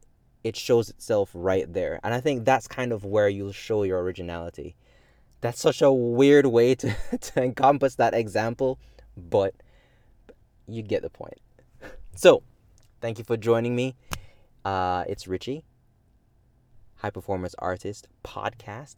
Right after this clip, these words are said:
I hope this was fun. I hope this was enjoyable for you. Write a review for me. Like, click, share, subscribe, tell your mom, your friends, and your dog, and your cat, and your plants. I'll join you,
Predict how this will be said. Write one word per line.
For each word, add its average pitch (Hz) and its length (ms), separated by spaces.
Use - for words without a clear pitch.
I - 40
hope 95 180
this 92 160
was 87 120
fun. 101 300
I 117 40
hope 95 180
this - 140
was 85 100
enjoyable 90 420
for 95 240
you. 92 240
Write 143 320
a 165 40
review 120 400
for 90 260
me. 85 240
Like, 127 440
click, - 380
share, 117 480
subscribe, 117 800
tell 151 260
your 131 140
mom, 120 380
your 101 100
friends, 120 480
and 143 260
your 104 140
dog, 87 440
and 139 200
your 113 120
cat, 90 500
and 165 300
your 104 120
plants. 92 720
I'll 104 160
join 98 360
you, 87 340